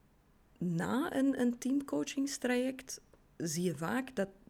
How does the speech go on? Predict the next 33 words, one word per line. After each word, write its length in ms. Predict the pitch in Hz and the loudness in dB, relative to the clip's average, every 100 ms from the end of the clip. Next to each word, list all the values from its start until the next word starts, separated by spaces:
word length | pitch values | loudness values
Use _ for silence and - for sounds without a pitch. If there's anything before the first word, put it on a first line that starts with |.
| - | -4
dat 140 | 170 | -2
het 120 | 165 | -2
dan 120 | 160 | -2
ook 160 | 147 143 - | -2 -4 -6
echt 380 | 262 262 - - | -4 -4 -4 0
over 260 | 190 180 147 | 2 2 -2
dat 160 | 160 | -4
praktische 500 | - 170 - 156 - - | -4 -6 -6 -8 -8 -4
onderwerp 560 | 220 226 139 139 139 - | -2 -2 -2 -6 -8 -12
gaat. 420 | - 135 135 - - - - - - | -12 -10 -12 -18 -20 -20 -20 -20 -12
En 140 | - 170 | -2 2
dat 120 | 165 | 2
die 120 | 180 | 2
emotionele 800 | - 170 156 - 151 156 202 277 | 2 2 2 0 0 0 2 4
lading 560 | 185 156 143 143 147 143 | 4 2 2 0 -2 -2
eraf 280 | 143 143 143 | -4 -6 -6
is, 240 | 143 - - | -6 -6 -2
dat 220 | 156 156 | -2 -2
die 220 | 165 160 160 - - | -4 -4 -6 -16 -20
frustratie 920 | - - 165 - - 160 175 247 - 262 | -8 -2 0 0 0 0 2 2 2 2
ervan 240 | 262 254 | 2 4
af 140 | 247 262 | 2 2
is, 220 | 302 - | -2 -2
want 200 | 175 151 | -4 -2
die 120 | 185 | -2
is 100 | 165 | 0
eigenlijk 400 | 160 151 143 - - _ | 2 2 0 -2 -10 _
uitgesproken 880 | - 151 - - - - 240 254 285 | -2 -2 -2 -4 -4 2 2 2 -2
geweest. 560 | 277 247 285 381 - - - - - - - | -4 0 0 0 -2 -12 -20 -20 -20 -18 -8
Die 280 | 147 185 - - | 0 0 -2 2
kunnen 260 | 220 214 | 4 6
ze 120 | 175 185 | 4 4
nu 240 | 170 160 | 4 2